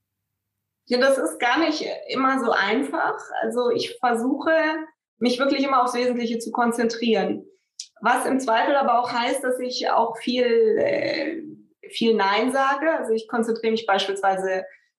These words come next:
auf, auf Rulco, auf Startup-Teams. Äh, dann habe ich noch ein Aufsichtsratmandat, Mandat bei der Vielmann A G und ich leite den Förderverein der Kinderklinik Hamm. Das sind eigentlich so die Bereiche, wo,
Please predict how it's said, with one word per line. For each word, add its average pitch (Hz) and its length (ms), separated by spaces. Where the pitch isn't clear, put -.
auf, 185 480
auf 180 280
Rulco, 262 520
auf - 300
Startup-Teams. 240 1160
Äh, 220 240
dann 208 220
habe 214 100
ich 214 80
noch 214 120
ein 196 160
Aufsichtsratmandat, 220 1300
Mandat 214 400
bei 220 80
der 196 140
Vielmann 262 560
A 226 120
G 240 420
und 233 220
ich 233 140
leite 220 280
den 226 140
Förderverein 226 540
der 254 100
Kinderklinik 214 720
Hamm. 185 340
Das 208 160
sind 269 160
eigentlich 240 180
so 247 220
die 247 420
Bereiche, 233 760
wo, 226 160